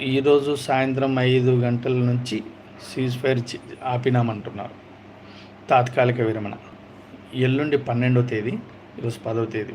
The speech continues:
పది మే రెండు వేల ఇరవై ఐదు, పన్నెండు మే రెండు వేల ఇరవై ఐదో తేదీ మధ్యాహ్నం పన్నెండు గంటల తర్వాత ఈ పాకిస్తాను, భారతదేశాన్ని మధ్యలో అమెరికా రాయబారులు కూర్చొని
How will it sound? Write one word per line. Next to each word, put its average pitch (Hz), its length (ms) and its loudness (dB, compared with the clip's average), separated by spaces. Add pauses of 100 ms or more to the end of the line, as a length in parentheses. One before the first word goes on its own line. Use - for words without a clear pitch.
పది 120 220 -2
మే 117 240 0
రెండు 117 200 -2
వేల 113 120 -2
ఇరవై 107 180 -4
ఐదు, 101 120 -8 (540)
పన్నెండు 123 340 4
మే 120 200 2
రెండు 117 240 -2
వేల 113 160 0
ఇరవై 110 260 0
ఐదో 110 160 -2
తేదీ 113 280 -6
మధ్యాహ్నం 131 520 0
పన్నెండు 117 420 -4
గంటల 113 260 -4
తర్వాత 123 380 -4
ఈ 147 340 -4 (1200)
పాకిస్తాను, 127 720 2
భారతదేశాన్ని 123 640 4
మధ్యలో 113 380 -2 (520)
అమెరికా 123 380 2
రాయబారులు 113 480 0
కూర్చొని - 480 -6